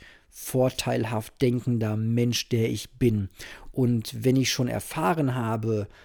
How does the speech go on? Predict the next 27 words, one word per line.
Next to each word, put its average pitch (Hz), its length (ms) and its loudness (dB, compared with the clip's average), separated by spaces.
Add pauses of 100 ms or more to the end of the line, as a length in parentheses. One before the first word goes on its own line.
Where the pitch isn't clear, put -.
(180)
ähm, 113 320 -2 (140)
dass 104 400 -2
Reis 110 720 0
und 107 400 -6
Nudeln 127 800 2
und 113 200 -6
Kartoffeln 107 760 -2 (300)
unter 127 380 0
den 104 460 -2 (280)
Insidern, 110 800 0
unter 120 300 -4
den 101 240 -4
Köchen 160 420 0
eine 101 240 -6 (100)
andere 139 540 0
Bezeichnung 113 880 -4
hat, 95 340 -8 (300)
nämlich 110 180 -8
eine 120 60 -2
ganz 110 240 0
fiese, 135 560 -2 (920)
das - 240 -4
heißt 110 260 -2
nämlich 104 260 -4
einfach 101 200 -6
nur 101 240 -4 (360)
Sättigungsbeilage. 101 2000 -4